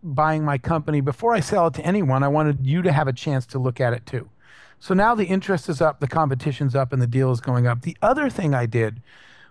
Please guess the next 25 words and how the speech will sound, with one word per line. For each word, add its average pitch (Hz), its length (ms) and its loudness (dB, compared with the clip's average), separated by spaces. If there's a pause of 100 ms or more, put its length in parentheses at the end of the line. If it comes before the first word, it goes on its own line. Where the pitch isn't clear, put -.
(140)
was 185 340 2
position 190 800 2
myself 127 680 -2
very 165 320 0
strategically. 143 680 -2
So 170 140 -2
I'm 208 40 0
gonna 233 140 0
give 160 120 0
you 147 40 2
an 139 60 2
example. 120 440 -2 (640)
There 190 140 4
was 247 140 0
a 262 60 -6
trade 180 520 0
show 110 380 -2 (340)
that 135 100 0
I - 20 2
was 139 140 2
not 156 300 0
planning 156 360 2
to 139 100 -2
go 123 240 2
to, - 220 -8